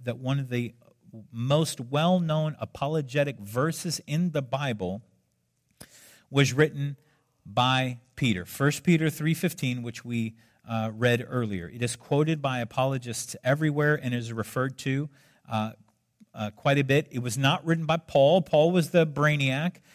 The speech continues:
He was the very well-educated, um, rabbi. Um, he went to, he did not flunk out of yeshiva. He went all the way through and was studying under Gamaliel, which was one of the most brilliant, uh, Jewish rabbis of his day.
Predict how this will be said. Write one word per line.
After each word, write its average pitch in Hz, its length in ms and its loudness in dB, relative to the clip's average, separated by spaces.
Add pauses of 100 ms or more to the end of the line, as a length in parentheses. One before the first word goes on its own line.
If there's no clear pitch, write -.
(160)
He 156 120 2
was 165 200 4
the 143 160 6
very 143 380 0
well-educated, 147 1500 0 (360)
um, 120 520 -4 (380)
rabbi. 151 800 2 (100)
Um, 113 280 -2
he 123 180 -2
went 123 360 -4
to, 127 80 -8
he 180 260 6
did 156 260 2
not 196 300 2
flunk 127 340 -2
out 107 140 0
of 101 80 -2
yeshiva. 98 640 -4 (320)
He 156 200 2
went 143 200 4
all 180 220 8
the 165 100 2
way 110 220 2
through 107 560 -2
and 127 220 -4
was 117 120 -4
studying 151 400 -4
under 131 200 -4
Gamaliel, 123 720 0
which 123 180 -8
was 120 100 -10
one 143 140 -4
of 135 60 -6
the 127 60 -10
most 127 200 -8
brilliant, 160 720 2 (200)
uh, 117 260 -2
Jewish 135 480 -4
rabbis 135 540 -2
of 123 220 -12
his 123 220 -6
day. 110 580 -4